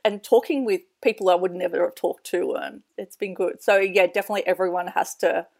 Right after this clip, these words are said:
get onto social media and learn. I mean, I used to probably do more Facebook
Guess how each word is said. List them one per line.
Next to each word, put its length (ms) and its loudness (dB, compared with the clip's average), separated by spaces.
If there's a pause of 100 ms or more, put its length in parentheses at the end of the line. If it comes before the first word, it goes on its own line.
get 100 4
onto 220 0
social 320 0
media 380 2
and 120 -2
learn. 160 0
I 60 -4
mean, 200 -6 (120)
I 160 2
used 220 -6
to 40 -20
probably 220 -2
do 320 -2
more 180 4
Facebook 600 0